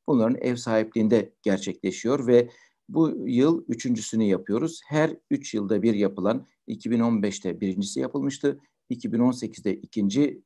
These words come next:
e, sempozyum yapılmıştı ve şimdi de üçüncü sempozyumu gerçekleştiriyoruz. Efendim, az sonra, e, sekiz, dokuz ve onuncu oturumlar olan sempozyumun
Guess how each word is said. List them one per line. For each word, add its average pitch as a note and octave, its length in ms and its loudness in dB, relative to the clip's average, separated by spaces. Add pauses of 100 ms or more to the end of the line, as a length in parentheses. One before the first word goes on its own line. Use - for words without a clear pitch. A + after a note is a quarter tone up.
e, A#2 340 -4
sempozyum B2+ 520 -4
yapılmıştı C3 580 -2 (340)
ve A#2+ 360 4
şimdi A2+ 380 -2
de D#3+ 200 0 (260)
üçüncü C3+ 340 0
sempozyumu A2 640 -2
gerçekleştiriyoruz. G2 920 -4 (460)
Efendim, D#3+ 380 2 (360)
az E3+ 160 2
sonra, D#3+ 580 4
e, A#2 520 2
sekiz, C3 480 -4
dokuz C3+ 360 -2
ve C#3 260 0
onuncu B2 360 0
oturumlar B2 460 0
olan G#2 360 0 (300)
sempozyumun A#2+ 880 -4